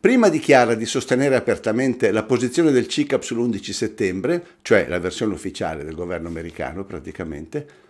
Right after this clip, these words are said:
e poi manda in onda sedici fake news consecutive, sedici di numero, una dietro l'altra, raccontate da attivissimo in una sola trasmissione. Un record assoluto, credo che non verrà mai battuto nella storia.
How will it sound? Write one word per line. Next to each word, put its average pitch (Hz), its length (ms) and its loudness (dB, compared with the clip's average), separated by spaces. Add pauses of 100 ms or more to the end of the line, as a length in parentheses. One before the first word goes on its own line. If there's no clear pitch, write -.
(140)
e 131 120 -8
poi 269 160 4
manda 196 300 6
in 147 100 8
onda 101 380 2
sedici 196 760 -2
fake 180 580 2
news 180 420 2
consecutive, 147 1000 -2 (160)
sedici 131 520 -2
di 147 100 4
numero, 98 520 2
una 143 220 2
dietro 110 320 0
l'altra, 98 520 -2 (460)
raccontate 156 720 2
da 123 140 6
attivissimo 185 720 -2
in 135 100 0
una 131 200 0
sola 175 260 0
trasmissione. 131 800 -8 (760)
Un 123 160 -2
record 165 420 2
assoluto, 135 680 -2
credo 135 260 0
che 139 100 -2
non 135 120 0
verrà 120 220 2
mai 156 300 4
battuto 139 480 -6
nella 123 200 -2
storia. - 560 -14